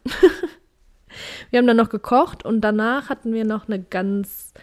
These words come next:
besonderen Plan, denn wir hatten ja Süßigkeiten gekauft und an dem Tag war der Tag der Tage und wir haben die Süßigkeiten probiert. Und ich muss sagen, das meiste hat auch gut geschmeckt.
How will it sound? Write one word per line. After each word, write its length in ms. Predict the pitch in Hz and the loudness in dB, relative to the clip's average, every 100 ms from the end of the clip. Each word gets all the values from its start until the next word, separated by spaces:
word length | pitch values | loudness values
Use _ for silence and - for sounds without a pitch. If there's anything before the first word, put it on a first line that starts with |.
| - - - _ _ | -20 -20 -20 _ _
besonderen 540 | - 196 196 214 240 254 | -8 -2 0 0 0 -2
Plan, 540 | - 262 269 285 277 | -2 2 2 2 0
denn 320 | 226 233 254 | 0 0 0
wir 120 | 233 220 | 0 -2
hatten 220 | 226 208 | -4 -6
ja 100 | 196 | -6
Süßigkeiten 580 | 202 - - 196 175 190 | -6 -8 -8 -8 -8 -8
gekauft 540 | 180 214 202 247 - | -8 -4 -2 -2 -4
und 440 | 170 196 196 - - _ _ - | -4 -4 -6 -12 -20 _ _ -10
an 140 | 185 | -4
dem 140 | 190 220 | -2 -2
Tag 280 | 208 190 190 | -4 -6 -6
war 140 | 175 | -6
der 140 | 156 | -6
Tag 220 | - 196 190 | -6 -8 -8
der 120 | 196 | -10
Tage 600 | 202 196 196 202 208 214 - | -6 -6 -4 -4 -6 -8 -8
und 160 | 214 202 | -6 -4
wir 100 | 202 | -4
haben 100 | 208 | -4
die 80 | 202 | -4
Süßigkeiten 580 | 202 196 208 220 208 | -8 -12 -12 -10 -10
probiert. 640 | 190 202 190 220 277 - - _ _ _ - _ _ _ _ _ - | -10 -10 -6 -4 -4 -6 -16 _ _ _ -20 _ _ _ _ _ -4
Und 80 | 220 | -2
ich 100 | 254 | -2
muss 120 | 220 | -2
sagen, 220 | 202 226 | 0 0
das 160 | 214 175 | -4 -4
meiste 460 | 175 240 - 240 | -4 -4 -6 -6
hat 120 | 208 202 | -6 -8
auch 160 | 196 | -12
gut 180 | - 196 | -14 -16
geschmeckt. 720 | - - - 185 - - - | -16 -14 -12 -12 -12 -18 -18